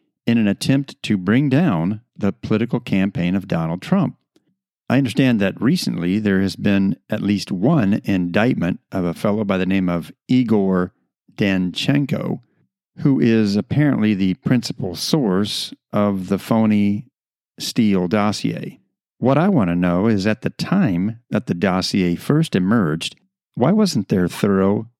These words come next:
investigative journalism taking place at that time with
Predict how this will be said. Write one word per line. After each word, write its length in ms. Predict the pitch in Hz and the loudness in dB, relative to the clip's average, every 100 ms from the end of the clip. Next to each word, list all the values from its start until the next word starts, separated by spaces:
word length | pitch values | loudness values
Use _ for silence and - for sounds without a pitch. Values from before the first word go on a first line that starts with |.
| - | -4
investigative 880 | 98 92 98 - 107 95 90 85 87 | -2 0 -2 -2 -2 0 0 -2 -6
journalism 760 | 76 87 87 90 92 113 123 - _ _ - | -4 -4 -2 -2 -2 -2 -4 -10 _ _ -2
taking 420 | 151 156 - 104 | 0 2 0 0
place 320 | - 113 110 | 2 0 0
at 120 | 107 | -2
that 220 | 101 92 - | 0 -2 -2
time 460 | 95 95 107 107 - _ _ _ _ | 0 0 0 -4 -12 _ _ _ _
with 400 | - 117 - - | 0 0 -2 -12